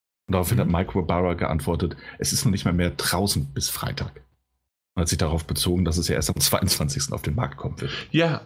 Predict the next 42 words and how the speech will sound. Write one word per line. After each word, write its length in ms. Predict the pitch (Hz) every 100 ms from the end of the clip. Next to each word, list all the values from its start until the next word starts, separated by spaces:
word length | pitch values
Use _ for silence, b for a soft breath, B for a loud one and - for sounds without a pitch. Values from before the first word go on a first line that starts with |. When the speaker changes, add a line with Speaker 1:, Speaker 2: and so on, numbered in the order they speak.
| -
Speaker 2:
aber 220 | 139 135
dann 160 | 147 156
ist 160 | 156
es 100 | 156
doch 140 | 165 -
Speaker 1:
Ja. 60 |
Speaker 2:
genau 280 | 139 135 143
das. 380 | 131 143 143 -
Dann, 320 | 123 123 82
äh, 180 | 80 82
Speaker 1:
Ja. 80 | 131
Speaker 2:
muss 220 | 151 -
diese 600 | 143 139 139 135 127 -
Ent-, 300 | 120 120 -
äh, 300 | - 123 120 123
Entwicklung, 580 | 123 151 147 151 123
wie 140 | 120 135
das 260 | 135 -
Ganze 320 | - 127 131 113
in, 180 | 120
äh, 60 | 98
rauskommt. 880 | 117 113 113 156 - 117 101 95 87
Und 160 | -
gerade 460 | 104 107 117 135 135 135 B B
bei 160 | - 123
E 540 | 120 127 95 123 127
A 40 | 131 -
ist 220 | - 139 -
das 160 | 127
halt 160 | 127 113
durch 180 | 110 104
Origin 480 | 113 113 110 120
genau 440 | 107 107 107 120 120
so 220 | 110 117
passiert. 600 | 113 120 107 127 101 -
Da 60 | 113
muss 240 | 117 -
man 260 | 143 127 120 B B
halt 240 | - 110 110
alles 280 | 127 143
darauf 340 | - 120 117 113
geben, 440 | 113 120 139 135